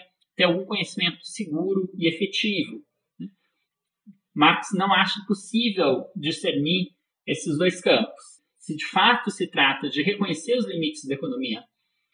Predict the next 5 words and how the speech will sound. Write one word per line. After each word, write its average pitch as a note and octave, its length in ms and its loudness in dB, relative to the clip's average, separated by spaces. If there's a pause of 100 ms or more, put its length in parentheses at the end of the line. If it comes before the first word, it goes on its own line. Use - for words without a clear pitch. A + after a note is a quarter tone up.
(160)
da B2+ 160 0
ciência C3+ 400 2
econômica, F3+ 880 0 (880)
se - 240 -2
trata E3 460 2